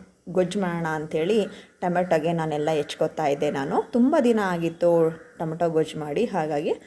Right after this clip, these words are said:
ಆ, ಟೊಮೆಟೊ ಗೊಜ್ಜು ಮಾಡೋಣ. ಏನು ಸಾರು ಮಾಡೋದು? ಏ, ಲೇಡೀಸ್ಗೆ ಇದೊಂದು ಟೆನ್ಷನ್ ಆಗುತ್ತೆ, ಬೆಳಗ್ಗೆ ಎದ್ದಿದ ತಕ್ಷಣ ಏನು ತಿಂಡಿ ಮಾಡೋದು, ಏನು ಸಾಂಬಾರು ಮಾಡೋದು ಅಂತ. So ನಾನು ಬೆಳಗ್ಗೆನೇ ನಾನು, ಆ,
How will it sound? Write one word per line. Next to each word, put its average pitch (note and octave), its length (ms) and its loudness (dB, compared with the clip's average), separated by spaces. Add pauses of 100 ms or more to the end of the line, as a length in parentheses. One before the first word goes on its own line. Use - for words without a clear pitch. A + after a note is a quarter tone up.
(340)
ಆ, F#3+ 80 0
ಟೊಮೆಟೊ G3+ 340 2
ಗೊಜ್ಜು F#3 280 6
ಮಾಡೋಣ. D#3+ 440 -4
ಏನು C#4+ 200 0
ಸಾರು C4 300 0
ಮಾಡೋದು? F#3 540 2
ಏ, F3 120 4
ಲೇಡೀಸ್ಗೆ G3 720 2
ಇದೊಂದು F3 280 2
ಟೆನ್ಷನ್ F3 420 0
ಆಗುತ್ತೆ, D#3 380 -2
ಬೆಳಗ್ಗೆ D#3+ 300 2
ಎದ್ದಿದ D#3+ 220 0
ತಕ್ಷಣ D#3+ 220 -6
ಏನು D#3+ 300 0
ತಿಂಡಿ E3 260 -2
ಮಾಡೋದು, D3+ 480 -2
ಏನು F3+ 240 2
ಸಾಂಬಾರು D#3+ 340 -2
ಮಾಡೋದು D3+ 380 -4
ಅಂತ. D#3+ 220 -6 (380)
So D#4+ 160 2
ನಾನು C4+ 260 6
ಬೆಳಗ್ಗೆನೇ G#3+ 480 4
ನಾನು, G3+ 280 2 (480)
ಆ, D3 60 -4